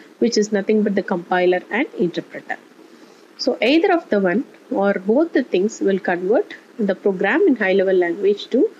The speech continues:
the program in machine level language. Coming to the difference between compiler and interpreter, this compiler will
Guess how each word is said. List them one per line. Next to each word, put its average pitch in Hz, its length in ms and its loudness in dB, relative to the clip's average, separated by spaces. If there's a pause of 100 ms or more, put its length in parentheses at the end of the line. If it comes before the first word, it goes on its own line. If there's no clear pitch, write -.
(220)
the 190 60 -4
program 175 460 -2
in 392 160 2
machine 175 320 0
level 160 200 -2
language. - 540 -14 (680)
Coming 359 260 2
to 381 80 2
the 330 120 2
difference 254 440 2
between 233 360 0
compiler 190 520 0
and 202 180 2
interpreter, 165 600 0 (240)
this 262 120 0
compiler 349 640 2
will 285 200 4